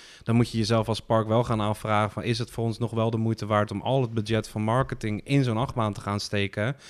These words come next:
En, en misschien toch, of misschien toch het over na te denken om die achtbaan volgend jaar te gaan openen.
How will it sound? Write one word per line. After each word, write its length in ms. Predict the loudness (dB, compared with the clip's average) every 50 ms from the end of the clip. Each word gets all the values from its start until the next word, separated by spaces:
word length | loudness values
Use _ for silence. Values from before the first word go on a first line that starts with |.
| -20 -20 -20 -18 -12 -6
En, 200 | -4 -4 -2 0
en 160 | 0 0 0
misschien 300 | 0 0 0 -2 -2 0
toch, 240 | 0 0 -2 -2 -6
of 360 | -10 -6 -2 -2 -2 0 -2
misschien 300 | -4 -2 -2 -2 -2 -2
toch 240 | -2 -4 -4 -6 -6
het 160 | -8 -6 -4
over 240 | -2 -2 0 0 2
na 160 | 2 2 2
te 120 | 0 -2
denken 340 | -2 0 0 0 -2 -2 -2
om 160 | -2 0 0
die 140 | 0 0 0
achtbaan 500 | 0 -2 -2 -2 -2 0 0 0 -2 -2
volgend 300 | -2 -2 -2 -2 -2 -2
jaar 200 | 0 0 2 0
te 80 | -2 -4
gaan 200 | -4 -4 -2 -2
openen. 500 | 0 -2 -2 -4 -4 -6 -4 -4 -6